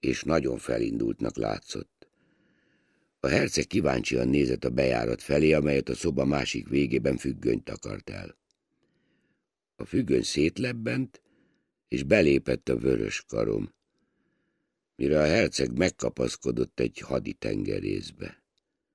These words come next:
A vörös karom nő volt. Szőke, fehérbőrű fiatal leány.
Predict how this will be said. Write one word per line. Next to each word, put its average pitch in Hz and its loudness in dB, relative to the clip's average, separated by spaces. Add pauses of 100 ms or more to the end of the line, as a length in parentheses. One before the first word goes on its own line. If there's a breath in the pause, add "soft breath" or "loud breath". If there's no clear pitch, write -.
(640)
A 62 0
vörös 76 6
karom 76 4 (640)
nő 69 6
volt. 50 -8 (1040)
Szőke, 78 2 (680)
fehérbőrű 71 4
fiatal 65 2
leány. 50 -2